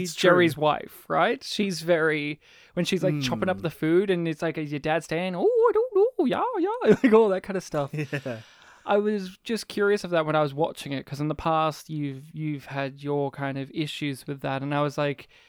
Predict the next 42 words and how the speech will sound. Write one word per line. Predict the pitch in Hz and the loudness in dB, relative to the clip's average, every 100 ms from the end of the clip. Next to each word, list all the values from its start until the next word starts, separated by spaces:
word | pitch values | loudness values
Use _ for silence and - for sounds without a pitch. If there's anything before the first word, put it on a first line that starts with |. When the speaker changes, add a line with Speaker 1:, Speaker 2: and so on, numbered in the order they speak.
| _ _ | _ _
Speaker 2:
"These | 151 160 180 | -4 0 0
accents | 160 156 - - 143 139 | 2 0 -2 -8 -8 -6
are | 139 139 | -4 -4
off | 135 - - | -6 -12 -14
the | 135 | -8
chain." | - 151 147 143 139 143 - | -4 -2 0 -2 -2 -4 -8
Speaker 1:
<laughs> | - | -10
Speaker 2:
It's | 277 381 | -6 -4
not | 403 | 0
so | 330 | 0
much | 285 - | 0 0
you | 202 | 0
not | 214 202 190 | 2 2 0
understanding | 180 170 - 180 170 185 190 170 | -2 -2 -2 -2 0 0 -2 -2
them | 151 147 | -2 -4
too, | - 185 180 160 | -4 0 2 2
but | 143 131 | -2 -4
Speaker 1:
Hmm. | |
Speaker 2:
sometimes | 101 160 160 156 151 147 147 - _ _ _ _ _ _ _ - | -2 -4 -4 -4 -4 -2 -4 -8 _ _ _ _ _ _ _ -12
tonally, | - 165 175 190 208 208 202 226 233 233 _ _ _ | 2 4 6 4 2 2 0 -2 -4 -8 _ _ _
the | 160 | -4
accents | 151 151 - - 160 156 - | -2 -4 -10 -4 -4 -4 -10
can | 156 151 139 - | -8 -6 -8 -10
throw | 160 160 156 | -4 0 0
you | 147 156 175 - | -2 -4 -4 -2
off | 165 175 | -2 -2
a | 185 | -4
little | 185 190 180 | -2 0 0
bit, | 190 190 | -2 -2
like | 151 143 | -4 -4
with | 143 139 | -4 -6
True | - 147 | -6 -6
Stories, | - 151 143 151 156 - - | -6 -4 -4 -4 -6 -10 -18
for | - 156 | -12 -8
instance. | 156 - 156 151 147 | -8 -8 -8 -8 -8
It's | 147 - | -12 -8
like, | 143 131 | -6 -4
am | 143 | -4
I | 147 | -4
supposed | 147 - 147 - | -4 -4 -6 -6
to | 147 | -8
take | 143 131 | -8 -8